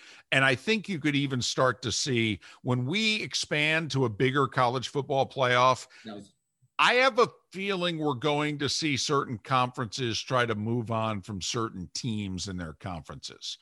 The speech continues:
Speaker 2: Hmm.
Speaker 1: They, the dead wood in their conference, if you will. I
Speaker 2: Interesting.
Speaker 1: don't know if it'll happen. The contracts may be too legally binding,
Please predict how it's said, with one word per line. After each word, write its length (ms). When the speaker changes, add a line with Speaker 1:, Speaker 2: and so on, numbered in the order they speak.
Speaker 2:
Hmm. 140
Speaker 1:
They, 200
the 280
dead 480
wood 320
in 140
their 160
conference, 640
if 180
you 120
will. 420
I 40
Speaker 2:
Interesting. 400
Speaker 1:
don't 260
know 180
if 140
it'll 140
happen. 500
The 80
contracts 600
may 140
be 140
too 200
legally 460
binding, 640